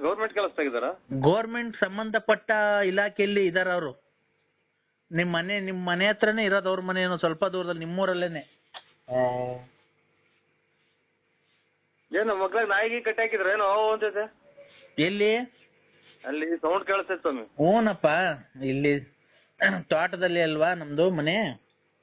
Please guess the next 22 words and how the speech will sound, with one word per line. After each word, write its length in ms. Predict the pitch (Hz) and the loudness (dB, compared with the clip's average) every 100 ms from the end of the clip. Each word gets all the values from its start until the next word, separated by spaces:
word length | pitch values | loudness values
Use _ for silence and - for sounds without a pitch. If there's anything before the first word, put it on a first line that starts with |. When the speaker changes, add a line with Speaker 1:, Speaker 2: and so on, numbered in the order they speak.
| - | -4
Speaker 1:
ಹಾ. 320 | 143 139 110 _ _ _ _ _ _ 117 | 0 0 -4 _ _ _ _ _ _ -2
Speaker 2:
ಅಲ್ಲಿ 180 | 117 | 0
ನಮ್ದು 400 | 120 147 185 180 | 2 2 2 0
ಶೃಂಗೇರಿಯಲ್ಲಿ 680 | 175 190 190 214 208 190 175 | 2 2 4 2 4 2 0
ನೋಡಿಲ್ವಾ 460 | 165 185 170 139 143 | 0 0 2 2 0
ನೀವು? 420 | 139 143 156 113 - _ _ - - - - - - - - - | 0 0 0 -2 -8 _ _ -20 -20 -20 -20 -20 -20 -20 -16 -8
Speaker 1:
ಶೃಂಗೇರಿ 340 | 175 208 202 | -6 -2 0
ಶಾರದಾಂಬ. 520 | 160 165 190 202 202 202 160 | 0 0 2 0 0 0 0
Speaker 2:
ಹಾ. 480 | - - 139 156 | -2 0 2 4
Speaker 1:
ಶೃಂಗೇರಿ, 360 | 165 185 196 190 | 4 2 2 0
ಹಾ, 540 | - _ 135 156 143 135 | -4 _ -2 0 2 0
ಶೃಂಗೇರಿ 380 | 147 151 185 185 | 0 0 0 0
ಶಾರದಾಂಬ 520 | 160 156 175 180 180 175 165 - _ - | 0 0 2 0 0 -2 -2 -6 _ -4
ಕಲ್ಲಿನ 380 | 160 185 196 196 | 0 2 0 0
ದೇವಸ್ಥಾನ 380 | 185 185 190 185 | 0 0 0 0
ಎಲ್ಲ 200 | 170 185 | 2 2
ನೋಡಿದೀವಿ 360 | 185 196 202 | 2 2 0
ಸ್ವಾಮಿ. 240 | 202 190 170 147 139 131 139 139 | 0 0 0 2 2 0 0 -2
ಇದು, 260 | 135 135 | 0 -2
ಆಮೇಲೆ 240 | 127 139 143 | -2 -4 -2
ನೀರು, 280 | 170 185 | 0 0
ಮೀನು. 320 | 160 190 196 | 2 0 0